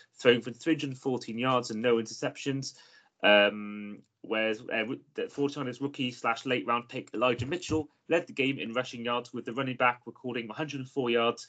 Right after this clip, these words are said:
and one touchdown, with former Packer and now Lions running back Jamal Williams also recording one, along with forty-niners, um, Jermichael Hasty. Um, in terms of wide receivers,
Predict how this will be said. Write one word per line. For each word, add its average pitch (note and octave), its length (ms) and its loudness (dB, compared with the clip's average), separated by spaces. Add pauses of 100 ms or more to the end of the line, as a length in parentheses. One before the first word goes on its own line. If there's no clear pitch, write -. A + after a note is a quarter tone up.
(240)
and A2 180 0
one A#2+ 140 2
touchdown, A#2 540 -4 (300)
with - 140 -6
former D#3 260 2
Packer C3 380 2
and A#2+ 160 -4
now B2 180 2
Lions A#2+ 380 0
running B2+ 200 -8
back A#2 220 -4
Jamal B2+ 300 -6
Williams A#2 360 -4
also C3+ 320 -8
recording A2+ 420 -8
one, A2 220 -2 (300)
along A2+ 240 2
with A2 180 -2
forty-niners, A2+ 760 -4 (320)
um, G2+ 460 0
Jermichael A#2 540 -2
Hasty. G2+ 580 -8 (320)
Um, F#2+ 100 -2
in G2 540 -2
terms D#3 200 -8
of D#3 80 -2
wide D3 180 2
receivers, C#3+ 640 -2